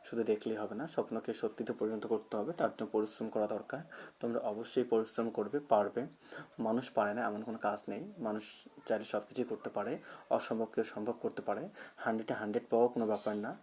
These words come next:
রাজ্য ফার্স্ট হওয়াও কোনো ব্যাপার না। তো দেখো, তোমরা এখন সেকেন্ড সেমিস্টার পড়ছো, এই সেকেন্ড সেমিস্টারের ফার্স্ট সেমিস্টার দিয়েছো, শুধু শর্ট ছিল, এই সেকেন্ড সেমিস্টার বড় প্রশ্ন লিখতে লাগবে। আগে থেকে ভালো করে প্র্যাকটিস না করলে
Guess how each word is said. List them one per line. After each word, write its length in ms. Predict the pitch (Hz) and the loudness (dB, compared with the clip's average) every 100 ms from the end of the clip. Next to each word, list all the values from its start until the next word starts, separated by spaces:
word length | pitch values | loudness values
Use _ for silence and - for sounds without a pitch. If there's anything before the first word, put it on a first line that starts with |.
| - | 4
রাজ্য 300 | 110 107 120 | 4 4 0
ফার্স্ট 280 | 117 - | 0 -2
হওয়াও 180 | - 113 | 0 0
কোনো 160 | 117 117 | 2 0
ব্যাপার 280 | 107 110 107 | 0 2 2
না। 180 | 117 190 - - - - - | 0 -6 -12 -14 -14 -12 4
তো 80 | 120 | 8
দেখো, 300 | 113 - 131 - - - - | 8 6 -2 -4 -12 -18 0
তোমরা 360 | 123 117 117 107 | 4 10 10 10
এখন 260 | 107 113 | 6 0
সেকেন্ড 340 | 117 117 131 135 | 4 4 4 2
সেমিস্টার 340 | 117 107 110 | 0 -2 0
পড়ছো, 380 | 117 107 - 135 - | 2 2 2 -2 0
এই 80 | 127 | -2
সেকেন্ড 360 | - 123 135 | 2 2 2
সেমিস্টারের 720 | 135 117 - - 117 110 165 240 - - - | 2 0 0 4 4 4 0 -6 -12 -18 0
ফার্স্ট 200 | - 131 | 4 6
সেমিস্টার 260 | 147 143 123 | 6 4 4
দিয়েছো, 280 | 113 107 | 4 2
শুধু 180 | 147 123 | 0 0
শর্ট 340 | 120 117 107 - | 4 4 2 -2
ছিল, 180 | 107 147 | -4 -2
এই 80 | 131 | -2
সেকেন্ড 320 | - 123 123 | 2 2 2
সেমিস্টার 340 | 123 117 - 110 | 0 -2 -2 2
বড় 160 | 110 - | 0 0
প্রশ্ন 260 | 113 - 110 | -4 -2 0
লিখতে 260 | 107 - | 0 0
লাগবে। 380 | 107 104 - 135 - - - | -2 -2 -2 -2 -4 -12 0
আগে 220 | 110 117 | 2 2
থেকে 200 | 123 131 | 2 2
ভালো 220 | 113 104 | 4 2
করে 120 | 107 113 | 2 2
প্র্যাকটিস 440 | 110 107 - - | 2 0 -4 -2
না 100 | 107 | -2
করলে 380 | - 107 120 | 0 -2 0